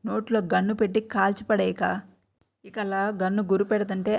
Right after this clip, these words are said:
ఆ బ్లాక్‌మెయిలర్ అయితే కింద ఉన్న మట్టిని తీసి వాళ్ళ కళ్ళల్లో కొట్టి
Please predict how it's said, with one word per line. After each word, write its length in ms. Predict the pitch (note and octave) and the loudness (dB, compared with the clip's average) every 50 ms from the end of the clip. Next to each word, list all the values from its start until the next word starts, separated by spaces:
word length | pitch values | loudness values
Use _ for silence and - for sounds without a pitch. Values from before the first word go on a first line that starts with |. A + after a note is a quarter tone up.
| - | 0
ఆ 80 | - F#3 | 0 0
బ్లాక్‌మెయిలర్ 640 | F3 F3 F#3 F#3 F#3+ G3 F#3+ - G#3+ G#3 G3+ F#3+ F#3+ | 0 2 0 0 0 0 -2 0 0 2 2 2 0
అయితే 240 | F#3+ F#3 F#3 - G#3 | 0 0 0 -2 -2
కింద 260 | G#3 - G3+ F#3+ G3 | -2 -2 -4 -2 -2
ఉన్న 240 | G#3+ G#3 G3 F#3+ F#3+ | -2 -2 -2 0 -2
మట్టిని 400 | F#3 F3+ F#3 F3+ - - G#3 G3+ | -2 0 -2 -2 -2 -2 -2 0
తీసి 240 | F#3 F#3 F#3 F#3 G#3 | 0 -2 -2 0 0
వాళ్ళ 180 | G3 F#3+ F#3 F#3 | 0 2 0 0
కళ్ళల్లో 440 | - - F#3 F#3 G3+ G3+ G#3 G#3 G3 | 0 0 0 2 2 4 4 2 2
కొట్టి 360 | F#3+ - F#3 F3+ F3+ - A3 | 0 0 -2 -4 -2 -2 -2